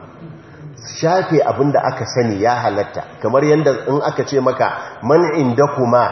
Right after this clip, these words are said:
waye a wajenku?" ka ce, "Zaidun." Ba sai ka ce, "Zaidun indana" ba. "Wane ne a wajenku?" sai ka ce, "Zaidu."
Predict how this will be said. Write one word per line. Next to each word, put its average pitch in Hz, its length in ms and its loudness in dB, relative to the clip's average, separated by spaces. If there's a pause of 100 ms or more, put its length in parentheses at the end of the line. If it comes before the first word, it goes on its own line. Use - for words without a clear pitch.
(560)
waye 135 300 4
a 139 120 2
wajenku?" 139 520 2 (160)
ka 113 100 -4
ce, 127 220 -6
"Zaidun." 120 500 -4 (460)
Ba 110 140 2
sai 160 180 0
ka 160 180 2
ce, 139 180 -4
"Zaidun 127 460 0
indana" 113 540 0
ba. 85 140 -4 (1500)
"Wane 147 320 4
ne 190 120 6
a 131 120 2
wajenku?" 139 460 2
sai 156 160 -4
ka 143 80 -4
ce, 135 200 -6
"Zaidu." 131 340 0